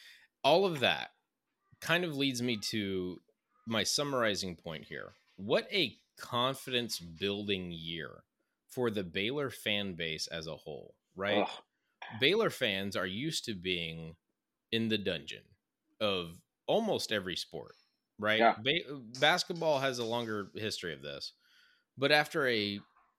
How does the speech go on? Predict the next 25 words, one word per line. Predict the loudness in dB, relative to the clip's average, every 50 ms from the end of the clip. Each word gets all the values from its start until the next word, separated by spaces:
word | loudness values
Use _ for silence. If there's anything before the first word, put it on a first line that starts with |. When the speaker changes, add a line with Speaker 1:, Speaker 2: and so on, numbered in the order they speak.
| _ _
Speaker 1:
you | -4 -2
know, | -2 -2 -2 -2
another | 0 0 2 2 2 2 2 0 0
successful | 0 0 0 0 -2 -4 -4 -4 -6 -8 -8
football | -6 -6 -6 -6 -6 -8 -6 -6 -4
hire | -2 -2 -2 -2 -2 -4 -8 -10 _ _ _ _ _ _ _ _ _ _ _ _ _ _
legitimizes | -4 -2 -2 0 2 2 2 2 2 2 2 2 0 -2 -6 -4
Baylor | -2 -2 0 0 -2 -4
as | -4 -6
a | -8
football | -10 -12 -12 -12 -12 -14 -14
power | -12 -12 -12 -12 -14 -18 _ _ _ _ _ _ _ _ _ _ _ _ _ _ _ _ _ -12
<clears throat> | -12 -8 -4
in | -2 -2
the | -2 0
Big | 0 0 0 0
twelve. | -4 -10 -10 -12 -16 _ _ _ _ _ _ _ _ _ _ _ _ _ _ _ _ _ _
After | 4 4 4 4 2 4 4 4 4
a | 2 2 0
national | 2 2 2 4 2 2 2 2 0
<laughs> | 0
championship | -2 0 0 0 0 0 -2 -4 -4 -4 -6 -6
in | -8 -4
basketball, | -2 0 0 0 -2 -4 -8 -10 -10 -10 -12 -12 -16 -18 _
you | -10 -8 -6 -6 -6 -8 -10